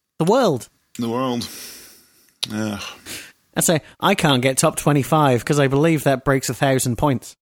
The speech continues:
Speaker 2: No.
Speaker 1: And every time you win a game, you only get four points.
Speaker 2: <laughs> Well, I'm, I'm not catching up to you anytime soon.
Speaker 1: So,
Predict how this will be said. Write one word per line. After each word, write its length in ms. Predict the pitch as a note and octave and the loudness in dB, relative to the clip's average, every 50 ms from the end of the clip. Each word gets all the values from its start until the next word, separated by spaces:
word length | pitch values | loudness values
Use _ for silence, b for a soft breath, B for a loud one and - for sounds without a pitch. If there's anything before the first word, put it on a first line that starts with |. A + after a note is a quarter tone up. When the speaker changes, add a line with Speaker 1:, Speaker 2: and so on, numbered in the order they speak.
| _ - G2+ | _ -16 -12
Speaker 2:
No. 320 | F#2 F2+ F#2 G2 G2 G2 F2 D#2+ b b b b b b b b b _ _ | -10 -10 -8 -8 -8 -10 -12 -16 b b b b b b b b b _ _
Speaker 1:
And 120 | - D3 E3+ | 0 0 2
every 160 | E3+ E3 D#3 | 2 2 2
time 200 | - D#3+ D#3+ D3+ | 2 2 4 4
you 100 | D3+ D3+ C#3 | 2 2 2
win 180 | D3 D3+ C#3+ | 2 2 2
a 60 | C#3+ | 2
game, 400 | B2 D3 C#3+ D3 E3+ F#3 F#3+ F#3+ E3+ | 2 2 2 2 2 2 0 -2 -2
you 140 | E3 D3+ D3+ | 0 2 2
only 120 | D#3 D#3 | 2 4
get 160 | E3 F#3+ - - | 2 0 -2 -4
four 320 | - - F3+ E3 D3+ C3+ | -2 0 2 2 2 2
points. 440 | - - D#3 A#2+ G#2 - - - - _ | 2 0 0 0 0 -4 -10 -18 -20 _
Speaker 2:
<laughs> 760 | _ _ _ _ _ _ _ _ _ _ _ _ _ - C3 - - - - - - - - B B B B B B B B B B B B _ | _ _ _ _ _ _ _ _ _ _ _ _ _ -6 -4 -4 -4 -6 -8 -8 -8 -8 -16 B B B B B B B B B B B B _
Well, 240 | - - A#2 A#2 A#2 | -12 -10 -8 -6 -6
I'm, 160 | A#2 B2 A2+ G#2+ | -4 -4 -4 -4
I'm 160 | - A2+ A#2 | -2 -2 0
not 220 | A#2+ A#2 - - - | 0 0 -2 -2 -2
catching 340 | - A2+ - - - G2 G2+ | -2 -2 -2 -2 -4 -4 -4
up 120 | - - | -4 -4
to 80 | - G2+ | -4 -4
you 80 | G2+ G2+ | -2 -2
anytime 400 | G2+ G2 E2+ - G2+ G#2+ F#2+ F2+ | -4 -4 -6 -6 -6 -6 -6 -4
soon. 320 | - G#2+ G#2 G2 F#2 F#2 B B B B B B B B B B B B B B _ _ _ _ _ - | -4 -4 -4 -4 -8 -10 B B B B B B B B B B B B B B _ _ _ _ _ -8
Speaker 1:
So, 460 | - - D3 C3 B2+ B2 B2 A2+ | -4 -2 0 0 0 0 -2 -4